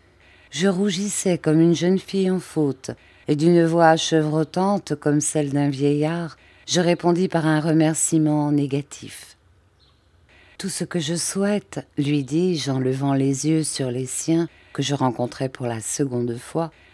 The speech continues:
mais pendant un moment aussi rapide qu'un éclair, « c'est de n'être pas renvoyée d'ici.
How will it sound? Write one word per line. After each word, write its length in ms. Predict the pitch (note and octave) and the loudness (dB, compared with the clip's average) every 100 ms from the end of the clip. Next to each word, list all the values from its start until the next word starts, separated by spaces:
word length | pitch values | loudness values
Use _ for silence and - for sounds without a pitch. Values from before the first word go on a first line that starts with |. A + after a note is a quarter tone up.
| - | 0
mais 240 | D#3+ C#3+ | 2 2
pendant 340 | C#3 C#3 C3 C3 | 2 0 0 0
un 140 | C3 | 2
moment 400 | C3+ C#3 C#3+ C#3 | 2 2 2 0
aussi 400 | C3 - - B2+ | -2 -4 -4 -6
rapide 480 | A#2 C3+ C3+ D3+ C3+ - | -6 -6 -4 -6 -6 -8
qu'un 220 | C3 B2+ | -4 -4
éclair, « 600 | B2 - C3+ D#3+ F3 - _ _ _ _ _ _ | -4 -4 -4 -4 -6 -12 _ _ _ _ _ _
c'est 320 | - - F#3 | -10 -2 2
de 100 | E3+ | 4
n'être 320 | F3 E3+ - | 6 4 2
pas 180 | D#3 D#3 | -2 -2
renvoyée 520 | D3 D#3 C#3+ C#3 C#3+ | 0 -2 -2 -2 -2
d'ici. 540 | C3 C3 - D#3 C#3+ | -4 -8 -8 -6 -8